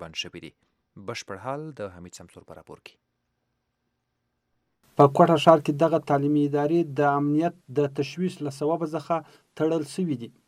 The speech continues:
Speaker 2: په تړل شوو ادارو کې د شخصي سکولونو د کیتولیک بورډ شپږ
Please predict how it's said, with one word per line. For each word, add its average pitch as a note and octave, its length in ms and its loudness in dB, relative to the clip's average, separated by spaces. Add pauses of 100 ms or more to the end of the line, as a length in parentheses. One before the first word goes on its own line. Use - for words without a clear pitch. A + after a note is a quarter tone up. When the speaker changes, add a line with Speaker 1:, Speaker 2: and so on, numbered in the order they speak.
(240)
Speaker 2:
په D3 200 -2
تړل D3 320 2
شوو E3+ 260 -2 (120)
ادارو C#3+ 300 0 (120)
کې F3 100 -6 (160)
د D3 100 2 (120)
شخصي D3+ 400 -8
سکولونو D#3 420 -2 (220)
د D3 100 6 (140)
کیتولیک D3 440 -2 (120)
بورډ E3+ 220 2 (320)
شپږ E3+ 260 0